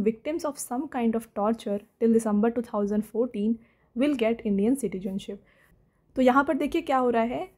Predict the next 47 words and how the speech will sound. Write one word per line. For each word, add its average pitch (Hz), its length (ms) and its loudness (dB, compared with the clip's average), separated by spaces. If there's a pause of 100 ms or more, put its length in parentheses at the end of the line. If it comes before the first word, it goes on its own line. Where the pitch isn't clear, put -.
जो 269 420 -2
मुस्लिम 285 360 -4
कंट्रीज़ 233 360 4
हैं, 220 60 0
हमारी 214 200 2
नेबरिंग 226 360 4
मुस्लिम 220 280 0
कंट्रीज़, 202 400 -4
पाकिस्तान, 240 520 -2
बांग्लादेश 214 460 0
और 247 80 0
अफगानिस्तान, 208 680 -4 (400)
यहाँ 254 280 2
पे 320 80 0
रह 247 200 4
रहे 240 220 2
जो 233 160 2
भी 247 100 2
नॉन 226 220 2
मुस्लिम 226 320 2
माइनॉरिटी 196 520 0
हैं, 208 80 0
जैसे 208 200 -6
कि 214 100 -4
हिंदू, 214 360 0
सिख, 220 300 -2
बुद्धिस्ट, 202 500 -2
जैन, 208 380 0
पारसी 208 420 2
और 226 80 4
क्रिश्चियन, 202 460 -6 (420)
तो - 80 -8
इनको 277 380 4
जो 285 120 2
है 233 240 0
यहाँ 226 240 0
पे 233 80 -4
इंडिया 240 340 4
की 285 100 -4
सिटीजनशिप 254 500 0
देने 196 300 -4
की 247 120 -4
बात 196 280 -2
की 202 140 -6
गई 208 200 -4
है। 233 160 -8 (500)
ओके, 302 240 0